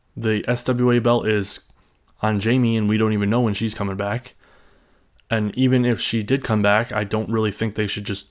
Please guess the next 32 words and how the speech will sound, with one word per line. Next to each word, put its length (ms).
have 120
her 100
lose 280
it. 240
You 160
know, 220
the 140
whole 100
point 240
of 80
the 80
S 120
W 300
A 80
belt 260
is 260
for 240
it 100
to 80
travel. 560
That's 360
the 100
belt 220
that's 200
meant 200
to 40
travel. 460
So, 600
what 320
belt 240
is 100
left? 360